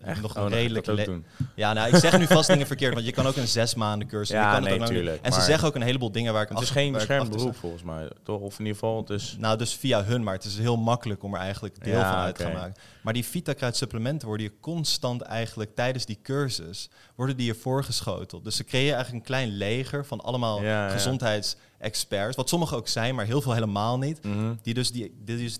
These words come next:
Speaker 2: die dus die, ehm, supplementen met alle soorten claims gewoon aan de man brengen.
Speaker 1: Ah.
Speaker 2: En dus die zeilen eigenlijk om zo'n N V W A-wetgeving heen.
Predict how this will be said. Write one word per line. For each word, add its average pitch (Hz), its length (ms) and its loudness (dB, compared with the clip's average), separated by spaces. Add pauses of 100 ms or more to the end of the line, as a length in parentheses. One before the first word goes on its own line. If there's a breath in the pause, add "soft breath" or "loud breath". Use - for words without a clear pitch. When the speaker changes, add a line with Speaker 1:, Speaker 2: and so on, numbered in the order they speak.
(160)
Speaker 2:
die 117 140 -6
dus 117 200 -4
die, 107 360 -6 (140)
ehm, 104 340 -6
supplementen 113 540 -4
met 107 200 -10
alle 160 240 4
soorten 123 480 -2
claims 127 360 0
gewoon 95 160 -8
aan 104 80 -6
de 95 60 -6
man 123 220 0
brengen. 82 380 -10 (340 loud breath)
Speaker 1:
Ah. 107 160 -2
Speaker 2:
En 135 60 2
dus 120 100 2
die 139 140 2
zeilen 117 460 4
eigenlijk 113 380 -2 (100)
om 127 180 -4
zo'n 107 280 -4
N 101 120 -6
V 101 180 -6
W 101 40 -4
A-wetgeving 95 640 -8
heen. 104 380 -6